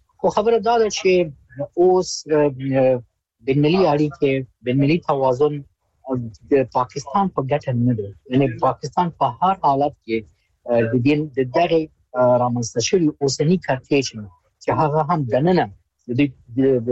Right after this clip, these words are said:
دننه په پاکستان کې یو عالم آباد لري. تاسو وینئ چې، آه،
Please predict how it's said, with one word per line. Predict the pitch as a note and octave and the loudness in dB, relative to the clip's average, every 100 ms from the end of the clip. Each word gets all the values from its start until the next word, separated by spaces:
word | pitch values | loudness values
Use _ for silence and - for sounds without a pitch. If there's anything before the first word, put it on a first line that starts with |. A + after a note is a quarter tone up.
| A2 | 0
دننه | B2 E3 | 2 0
په | C#3 C3 | 0 -4
پاکستان | A#2 - C3 F#3+ F#3 | -6 -6 -4 -2 -2
کې | F3+ B2+ C3 | -2 -2 0
یو | D3 D3 | 0 0
عالم | B2+ B2+ D3+ D#3 | -2 -2 -4 -4
آباد | A#2+ A#2 C#3 C#3 | -2 0 0 -2
لري. | C3+ C3+ | -6 -4
تاسو | C3 - | -4 -2
وینئ | C#3 D3+ C#3 | 0 2 2
چې، | - B2 A#2 - G3 D4+ - | 2 0 0 -4 -6 -4 0
آه، | C3+ C3 | 2 2